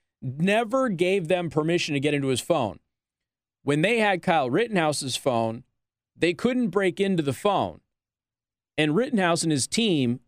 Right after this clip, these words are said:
gave them access to the phone. They allowed them to look through the phone. And the defense was pointing out, nothing illegal was found on that phone.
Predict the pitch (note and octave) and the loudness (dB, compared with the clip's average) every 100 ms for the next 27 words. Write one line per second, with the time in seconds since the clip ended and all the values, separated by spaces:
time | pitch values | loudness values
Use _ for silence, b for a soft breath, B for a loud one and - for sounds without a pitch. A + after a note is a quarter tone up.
0 | B2 E3 A3+ C#4 E3 F3+ D#3+ C#3+ C#3+ C#3+ | -4 0 0 -2 0 0 0 0 -2 -4
1 | _ _ _ - F3+ G#3 - E3 C3 A#2+ | _ _ _ -2 0 0 0 0 2 0
2 | - - _ _ - A3+ F3+ - G3 C3 | -4 -12 _ _ -2 0 0 0 0 0
3 | D2 - _ _ _ _ _ _ B2+ E3+ | -6 -14 _ _ _ _ _ _ 0 0
4 | D#3+ D3 E3 A3 F#3 E3+ D#3 D3 C#3 E3+ | 2 2 2 2 0 0 0 0 0 0
5 | E3+ F3+ E3 - F#3+ C3+ D#2+ _ _ _ | 0 -2 -2 0 0 0 -4 _ _ _
6 | _ - C3+ C3 C3+ B2 G#3 A3 F#3+ C#3+ | _ -2 0 0 -2 0 -2 0 -2 -2
7 | - D#3+ E3 F3+ A#2+ - _ _ _ _ | 0 0 2 2 0 -4 _ _ _ _
8 | _ _ _ _ _ - A2+ D3 G#3 A3 | _ _ _ _ _ -4 0 2 0 0
9 | A3+ G3+ D#3+ D3 G3 G3+ F#3+ D#3+ - F3 | 0 2 2 2 2 2 2 0 2 2
10 | D3+ C#3+ C3+ B2 - F3 G#3 A#3+ | 2 2 0 0 0 0 0 -4